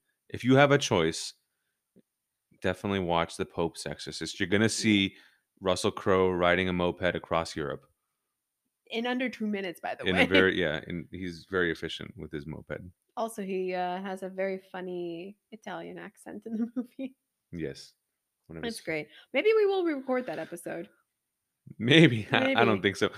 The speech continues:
Speaker 1: Speaking of Russell Crowe, this is, a-, again, absolutely not a, a non sequitur, but, like, did you, have you seen this thing going on around TikTok where, like,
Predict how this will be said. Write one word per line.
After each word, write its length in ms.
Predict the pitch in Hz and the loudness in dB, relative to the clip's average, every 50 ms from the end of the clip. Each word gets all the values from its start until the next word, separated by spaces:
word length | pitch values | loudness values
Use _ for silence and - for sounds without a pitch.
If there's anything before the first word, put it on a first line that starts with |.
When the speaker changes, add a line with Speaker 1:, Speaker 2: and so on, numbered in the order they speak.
| - - - | -8 -16 2
Speaker 1:
Speaking 260 | - 147 175 - 175 | 4 4 6 6 6
of 80 | 147 | 6
Russell 220 | 143 139 135 131 113 | 6 6 4 4 2
Crowe, 260 | - 127 120 110 107 | 4 6 6 6 6
this 160 | 95 113 107 | 4 2 0
is, 120 | 110 98 92 | 0 0 0
a-, 180 | 85 101 - - 90 | 0 0 0 0 -4
again, 340 | 92 101 101 98 90 85 - - | 0 2 2 2 2 0 -4 -2
absolutely 520 | - 95 101 107 - - 107 98 95 95 | 4 4 4 4 4 2 2 2 2 4
not 180 | 95 92 95 90 | 4 2 2 2
a, 340 | - - - - - - 98 | 0 -6 -8 -10 -8 -8 -8
a 40 | - - - - _ _ _ _ | -8 -10 -16 -20 _ _ _ _
non 400 | - - 87 - 110 107 104 104 98 | -20 -18 -14 -4 0 2 2 4 4
sequitur, 340 | - 110 107 - 98 92 82 | 2 2 2 2 0 0 0
but, 120 | 101 90 | 0 0
like, 120 | 92 92 - - - _ _ _ _ _ _ - | 0 0 0 -4 -12 _ _ _ _ _ _ -4
did 140 | 101 98 | -4 -2
you, 200 | 113 139 175 180 | -2 -2 0 0
have 140 | 160 147 139 | 0 0 0
you 60 | 185 | 0
seen 180 | - - 240 254 | -2 -2 -2 -2
this 120 | 214 - | -2 0
thing 140 | - 214 202 190 | 0 0 2 4
going 160 | 190 185 175 | 4 4 6
on 120 | 175 175 165 | 6 6 6
around 220 | 160 160 156 139 | 4 4 2 2
TikTok 440 | - 156 156 - - 160 147 147 - | 0 -2 -2 0 0 0 0 2 2
where, 120 | 135 120 | 2 4
like, 200 | 107 98 87 - | 4 4 2 0